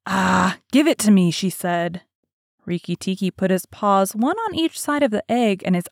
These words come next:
eyes were blood red. "What price for a snake's egg? For a young cobra? For a young king cobra? For the last, the very last of the brood? The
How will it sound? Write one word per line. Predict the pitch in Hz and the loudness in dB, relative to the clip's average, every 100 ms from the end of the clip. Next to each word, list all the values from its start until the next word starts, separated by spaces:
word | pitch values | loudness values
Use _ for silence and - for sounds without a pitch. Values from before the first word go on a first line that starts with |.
| - | -8
eyes | 196 208 202 - | -4 0 -2 -2
were | 180 | -6
blood | 170 180 185 | -4 -2 -2
red. | 175 190 180 175 185 _ _ _ _ - | -2 0 0 -2 -8 _ _ _ _ -6
"What | 415 659 - | 2 2 0
price | - - 415 262 - | -10 -4 0 2 0
for | - 208 | -4 -2
a | 196 | -2
snake's | - 302 302 - | -4 -4 -4 -4
egg? | - - 117 - _ _ _ _ | -4 -2 -4 -10 _ _ _ _
For | 185 | 0
a | 180 | 2
young | 180 170 170 | 2 0 -2
cobra? | - 247 220 - - - _ _ _ | -4 -4 -2 -4 -6 -8 _ _ _
For | - 349 | 0 2
a | |
young | 320 339 381 - | 4 2 -2 -10
king | - 466 440 339 | -14 -12 -6 -2
cobra? | 214 185 165 - 98 - _ _ _ | 0 0 0 -2 -4 -6 _ _ _
For | _ 208 | _ 0
the | 190 | 2
last, | 180 185 190 123 - - - | 2 2 2 0 -6 -10 -4
the | 226 | 0
very | 220 226 320 440 440 | 2 4 4 2 2
last | 403 277 214 202 | 4 4 2 -4
of | 190 | -6
the | |
brood? | 185 220 262 180 117 202 - _ _ _ | -2 0 0 0 -2 -6 -12 _ _ _
The | - | -20